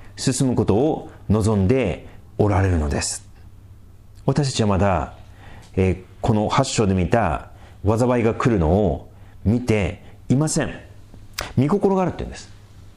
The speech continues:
それが一人でも悔い改めて滅びから免れる。それゆえに忍耐を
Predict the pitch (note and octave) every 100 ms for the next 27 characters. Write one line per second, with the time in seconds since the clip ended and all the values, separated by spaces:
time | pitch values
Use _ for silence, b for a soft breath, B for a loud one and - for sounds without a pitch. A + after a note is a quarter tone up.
0 | - - A2+ B2+ B2+ F#2 - B B -
1 | - B2 A2 B2+ D3 F2+ - B B B
2 | - D#3+ D#3+ D#3 D3+ B2+ F#2+ C3 F#2+ -
3 | - B B - D3 D#3 D#3 G#2+ A#2 G#2+
4 | - - B B G2 B2+ D3+ D#3 C#3+ E2
5 | - B B B - F3 F#3 F#3 E3+ D#3
6 | C3+ G#3+ A#3+ A3 E3 B2 D3+ B2 D2+